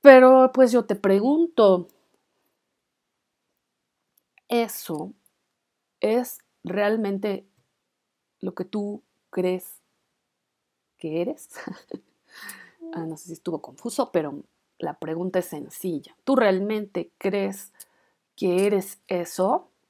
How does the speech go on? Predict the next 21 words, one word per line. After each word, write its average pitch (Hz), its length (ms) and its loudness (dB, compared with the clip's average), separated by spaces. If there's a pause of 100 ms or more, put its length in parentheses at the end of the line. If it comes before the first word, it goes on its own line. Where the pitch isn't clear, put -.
(280)
de 180 140 -4
lo 170 120 -4
que - 100 -12
tú 196 220 -4
dices 202 520 -4
que 165 260 -8
eres? - 800 -10 (720)
¿Crees 180 280 -4
que 220 300 -6
hasta - 380 -4
ahí 190 220 -4
eres 185 360 -6 (880)
y 165 160 -10
ya? 240 360 -2
O 196 80 -10
sea, 185 220 -8
que 180 120 -6
veniste 170 380 -8
a - 20 -8
este 185 180 -12
mundo 180 440 -6